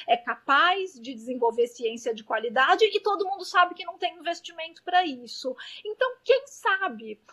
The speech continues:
depois da pandemia, com uma mudança de governo, nesse governo eu realmente acredito que não, mas quem sabe com uma mudança de governo, a ciência passa a ser mais valorizada nessa visão estratégica de desenvolvimento do país.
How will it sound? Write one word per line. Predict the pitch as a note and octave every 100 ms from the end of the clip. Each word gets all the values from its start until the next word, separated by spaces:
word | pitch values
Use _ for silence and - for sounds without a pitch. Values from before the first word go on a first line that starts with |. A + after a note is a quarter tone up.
| _ -
depois | B3+ D#4+ E4+ D#4+ E4+ C4
da | D4
pandemia, | D#4+ C#4 B3+ A#3+ D4+ C#4+
com | - F4 G4 A4
uma | D4 C4
mudança | A3+ B3 C4 C#4 C#4+ D#4
de | B3+ A#3+
governo, | A#3 A#3 D4+ C4+ B3 A#3
nesse | A#3+ D4 F4 E4+
governo | B3 A#3+ B3+ B3
eu |
realmente | A#3+ C4+ B3 A#3+ A#3+
acredito | B3+ A#3 A3+ -
que | -
não, | A#3 C4 D4 C4 - - -
mas | B3+ C#4+ -
quem | E4+ -
sabe | - D#4+ D4
com | D#4+ E4
uma | D#4
mudança | C4+ C4 B3 C4 C4+
de | A3+
governo, | A3+ A#3 C4 E4+ E4 C#4 B3 B3 - -
a | C4
ciência | - D4 E4 F4
passa | - D#4 D#4 F4 D4
a |
ser | - C#4
mais | C#4 B3+ C#4+
valorizada | B3+ B3+ B3 B3 A3+ B3 C4+ C#4+
nessa | C#4 C#4 E4 F4+ D#4+
visão | C4 B3+ C#4 D4
estratégica | - - C#4 - C4 C4 C4+ - C4+
de | A#3+
desenvolvimento | A3+ C4 C#4 C4+ C4 C4+ C4 A#3+ C4
do | B3+
país. | C#4+ D#4 A#3 A3 -